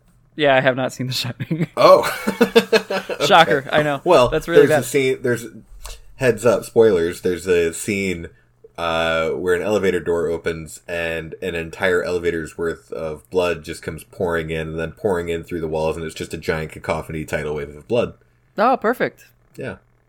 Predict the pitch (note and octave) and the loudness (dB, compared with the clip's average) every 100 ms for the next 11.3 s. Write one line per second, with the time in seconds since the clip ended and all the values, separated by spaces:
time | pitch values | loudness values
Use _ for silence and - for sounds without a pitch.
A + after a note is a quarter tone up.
0 | - G#3 A3 A3+ A3+ G#3+ G3+ G#3 - G3 | -4 2 4 4 0 -2 0 0 2 0
1 | F#3+ F#3 G3+ G3+ F#3+ G3 F#3+ F3+ F3+ F3 | -2 -2 -2 0 -2 -4 -2 0 2 2
2 | F3 F3 D#3 D3+ C#3+ D3 - C3+ B2+ - | -2 -4 -8 -4 -6 -6 -8 -6 -8 -14
3 | - - - - D3 B2 C3+ D3 C#3 B2+ | -18 -20 -8 -2 0 2 2 2 2 0
4 | - - - - - B2 A#2+ - D3 - | -6 -18 -20 -8 -4 -2 -4 -8 -4 0
5 | G3 C#3 _ _ _ _ - C#3+ D3 C#3+ | 0 0 _ _ _ _ 0 2 2 2
6 | C#3 C3+ C3 - _ - C#3 A#2+ - - | 2 2 -2 -14 _ -2 -2 -2 -8 -18
7 | _ _ _ _ - F3 G3+ G#3+ G#3+ F#3 | _ _ _ _ -4 0 0 0 2 2
8 | F3+ E3+ E3 D#3 D3 D3+ C#3+ D3 C#3+ D3 | 4 2 2 -4 2 2 2 0 2 2
9 | D3 D3 C#3+ C#3 C3+ C3+ C#3 - - C#3 | 0 -4 -6 -6 -4 -4 -4 -8 -12 -10
10 | C#3 C3 - C#3+ C3 - - C3 - - | -10 -10 -8 -6 -6 -8 -10 -10 -10 -6
11 | B2+ B2 | -4 -6